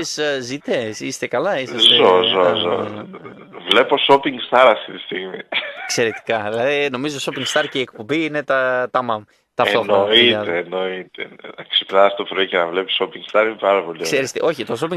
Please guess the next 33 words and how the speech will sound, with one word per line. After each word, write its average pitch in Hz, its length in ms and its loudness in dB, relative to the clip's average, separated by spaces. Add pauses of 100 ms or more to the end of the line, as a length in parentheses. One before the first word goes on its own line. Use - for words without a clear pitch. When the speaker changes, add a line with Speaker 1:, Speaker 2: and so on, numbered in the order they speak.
Speaker 1:
Star 180 100 4
εμένα 180 220 0
μ' 147 80 -2
αρέσει, 147 300 0
γιατί 113 220 -2
ξέ-, 127 220 -6
έχει 139 160 -6
τον, 135 280 -2
α, 113 540 -2
τον 117 120 -6
τύπο 139 420 -2
που 113 200 -8
κάνει 143 220 0
το 117 260 -2
voice 135 80 2
Speaker 2:
Αυτό, 139 200 6
Speaker 1:
overs 131 200 8
από - 120 6
Speaker 2:
αυτό 147 160 6
Speaker 1:
πάνω. 110 180 10
Speaker 2:
λέγαμε. 98 400 6
Speaker 1:
Ναι, 120 60 2
ναι, 113 120 4
Speaker 2:
Αυτό, 110 320 6
Speaker 1:
ναι, 95 60 8
ναι, 113 60 10
Speaker 2:
αυτό. 110 420 2
Speaker 1:
ναι, - 60 -8
ναι. 113 80 4
Speaker 2:
Γι' 180 80 6
αυτό 165 220 6
το 113 140 2
βλέπω. 92 340 0